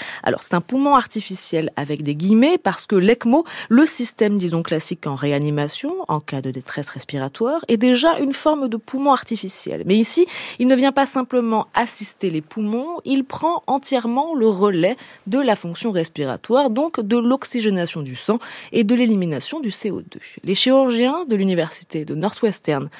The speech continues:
à Chicago ont réalisé un ecmo classique en y ajoutant un petit pont, un shunt très utilisé en chirurgie cardiaque et donc détourné de son usage initial.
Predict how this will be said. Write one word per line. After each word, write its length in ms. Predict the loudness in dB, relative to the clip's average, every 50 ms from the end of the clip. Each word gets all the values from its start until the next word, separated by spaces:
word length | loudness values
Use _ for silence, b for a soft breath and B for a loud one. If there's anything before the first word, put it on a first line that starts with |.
| B B B -6
à 100 | -4 -2
Chicago 720 | -2 -2 -2 -2 0 0 0 0 0 0 2 2 2 2 0 -2 B B B B B
ont 100 | 0 2
réalisé 540 | 4 6 6 6 4 2 0 0 0 0 0 2
un 180 | 2 4 4
ecmo 260 | 2 2 2 0 -2 0
classique 540 | 0 -2 -2 -2 -2 -4 -4 -4 -4 -4 -2 0
en 100 | 2 2
y 120 | 4 4
ajoutant 400 | 4 4 2 0 0 0 0 0 B B B B B
un 120 | 0 0 0
petit 360 | 0 -2 -4 -4 -4 -6 -8
pont, 240 | -6 -8 -10 -10 -10 _ -6
un 180 | -4 -2 -2
shunt 540 | -2 -2 0 0 2 0 0 -2 -4 -8 -10 -8
très 320 | -8 -2 0 2 2 2 2
utilisé 640 | 0 -2 -2 -2 0 0 0 0 0 0 0 0 -2
en 100 | -4 -8
chirurgie 460 | -8 -6 -6 -6 -6 -6 -6 -8 -4
cardiaque 460 | -2 -2 0 0 2 2 0 0 0 -6 B B B B B B
et 100 | 2 2
donc 220 | 2 2 4 4
détourné 640 | 4 4 4 4 2 2 2 0 2 2 2 0 0
de 120 | 0 -2 -2
son 200 | -2 -2 -2 0
usage 320 | 0 2 2 0 0 0
initial. 640 | 0 -2 -2 -2 -4 -8 -8 -8 -8 -8 -10 -12